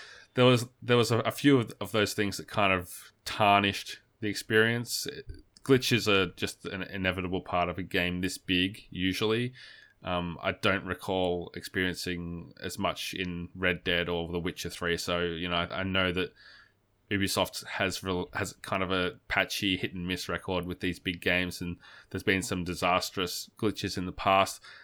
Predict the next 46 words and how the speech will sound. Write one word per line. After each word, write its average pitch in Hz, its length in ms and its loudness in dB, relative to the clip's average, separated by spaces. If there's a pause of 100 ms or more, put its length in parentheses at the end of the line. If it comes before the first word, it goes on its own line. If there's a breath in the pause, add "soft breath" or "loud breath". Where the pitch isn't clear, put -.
(180 loud breath)
There 143 80 2
was 139 80 2
nothing 165 300 4
that 110 80 0
was 98 120 -2
game 98 340 2
breaking 92 720 0
or 92 240 2
reoccurring. 98 840 2
It 107 60 -2
was 101 200 2
more 107 240 2
just - 400 -4
these 92 220 0
random 90 580 -2
things 92 220 -4
that 85 60 -8
would 85 120 -8
happen, 85 340 -4
like, 80 300 -8 (180)
you 85 100 -14
know, 85 140 -2 (160)
dude's 92 320 0 (140)
hovering 92 420 0
in 90 100 0
his 87 160 -2
chair, 90 380 2
which 85 180 -4
means 85 220 -2
I 82 60 -4
can't - 300 -6
talk - 260 -4
to 92 120 -4
him, 85 220 -4 (520 soft breath)
which 147 160 -2
means 110 180 4
I 101 60 4
have 101 180 -2
to 101 80 -8
do 92 180 2
the 90 80 0
world 90 240 2
event 90 300 -4
all 90 200 -4
over 87 200 -4
again. 85 360 -6